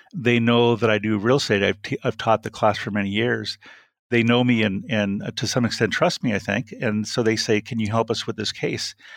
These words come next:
So back in the old days, we would do that. But when we gave people or their customers or clients our business card, it would look like we did the same thing that they did, that we were competing. So I decided a few years ago to create a brand that was separate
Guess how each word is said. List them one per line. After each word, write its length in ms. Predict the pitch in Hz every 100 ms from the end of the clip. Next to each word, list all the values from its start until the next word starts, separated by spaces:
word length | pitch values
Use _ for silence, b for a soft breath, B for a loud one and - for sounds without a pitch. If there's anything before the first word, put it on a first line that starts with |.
| B B B B
So 240 | - 135
back 320 | 113 123 131 139
in 60 |
the 160 | 120 113
old 180 | 127 120
days, 400 | 107 95 95 -
we 140 | 104 113
would 160 | 104
do 100 | 113
that. 240 | 175 135 110
But 120 | 127
when 180 | 113 120
we 180 | 107 107 139 _ -
gave 360 | 131 135 131
people 440 | - 139 131 123 120
or 180 | 120 110
their 260 | 117 120 _ _ _ _
customers 520 | - 160 - 117 110
or 60 | 110
clients 360 | - 143 127
our 80 | 110
business 300 | 95 123 170
card, 400 | - 107 104 101 B B B B B B _ -
it 80 |
would 140 | 139 127
look 180 | 131 143
like 120 | 117
we 100 | 123
did 100 | 123
the 80 | 113
same 220 | 131 117
thing 180 | 120 107
that 180 | 104
they 320 | - 98 120 156
did, 320 | 98 90 92 -
that 160 | - 120
we 80 | 113
were 80 |
competing. 480 | 107 117 - 165 113 - B B B B B -
So 480 | - 135 123 117
I 140 | - 117
decided 380 | 110 - 131 113
a 40 |
few 180 | 110 120
years 280 | 113 120 131
ago 240 | 107 110
to 120 | 101
create 480 | 98 - 113 107 -
a 80 | -
brand 540 | 110 110 127 107 92 - -
that 160 | 113
was 100 | 123
separate 460 | - - 170 101 -